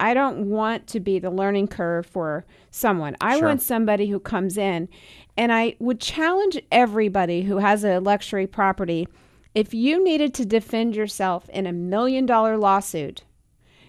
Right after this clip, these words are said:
Speaker 1: you wouldn't just pick somebody based on they're nice.
Speaker 2: Oh, sure.
Speaker 1: You would want somebody who
Speaker 2: Heck yeah.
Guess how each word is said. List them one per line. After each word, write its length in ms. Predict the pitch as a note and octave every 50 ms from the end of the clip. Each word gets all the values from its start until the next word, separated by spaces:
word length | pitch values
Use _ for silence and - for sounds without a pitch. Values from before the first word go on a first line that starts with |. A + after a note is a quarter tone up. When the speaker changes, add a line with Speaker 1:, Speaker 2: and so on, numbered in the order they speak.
| _
Speaker 1:
you 220 | - G3+ A3 A3+ G#3+
wouldn't 500 | G#3 A#3 B3 C#4 E4 F#4 E4+ - G#3+ G3+
just 480 | - A#3+ A#3 A3+ A3+ A3 - - - - _ _ _ _ -
pick 260 | - - D#4+ F#4+ -
somebody 880 | - - - - A3+ G#3+ G#3 F#3+ F#3 F3+ E3+ E3 E3 E3 E3 F#3+ A#3 - _ _ _ - - _ _ _ _ -
based 400 | A#3+ A3+ A3 A3+ A3+ - - - -
on 460 | G3+ G#3 G3+ G3 G3 G3 G#3 G#3+ B3 -
they're 140 | - B3 B3
nice. 500 | C4 D#4 E4 - - - - - - - - _ _
Speaker 2:
Oh, 160 | - G#3 A#3+ A#3+
sure. 380 | A3+ - E4+ F4 F4 D#4+ - - _ _ _ _ _ _ _ _ _ _ -
Speaker 1:
You 160 | A3 C4 C#4
would 120 | D#4 D#4 C#4
want 320 | D4+ D4 D4 D4 C#4+ -
somebody 640 | - - C#4 C4+ C#4 C#4 A3+ G3+ G3 G3 G#3 A#3 A3+
who 80 | G#3
Speaker 2:
Heck 100 | A3+ A3+
yeah. 80 | G#3+ A3